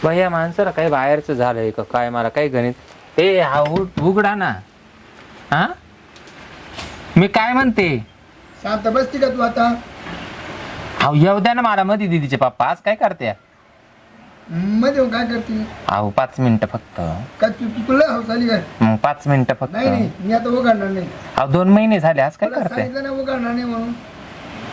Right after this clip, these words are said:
Speaker 1: पहा बरं का.
Speaker 2: नाही तर मी मध्ये फाशी घेऊन टाकेन बघा तू, तुला बळजबरी.
Speaker 1: ही बाई, आज काय झालंय? तुम्हाला काही बाहेरचं झालं काय? थांबा, आता याच्यावर आयडिया आहे ना. नेमकं विचारावं बाई कोणला, हसू नको व्हायला.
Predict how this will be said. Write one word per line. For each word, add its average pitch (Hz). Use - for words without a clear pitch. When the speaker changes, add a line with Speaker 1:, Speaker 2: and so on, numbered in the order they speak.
Speaker 1:
पहा 190
बरं 226
का. 117
Speaker 2:
नाही 247
तर 277
मी 262
मध्ये 269
फाशी 208
घेऊन 240
टाकेन 269
बघा 285
तू, 233
तुला 233
बळजबरी. 220
Speaker 1:
ही 202
बाई, 202
आज 175
काय 247
झालंय? 233
तुम्हाला 208
काही 202
बाहेरचं 190
झालं 170
काय? 165
थांबा, 151
आता 131
याच्यावर 131
आयडिया 135
आहे 151
ना. 135
नेमकं 135
विचारावं 135
बाई 135
कोणला, 127
हसू 127
नको 127
व्हायला. 120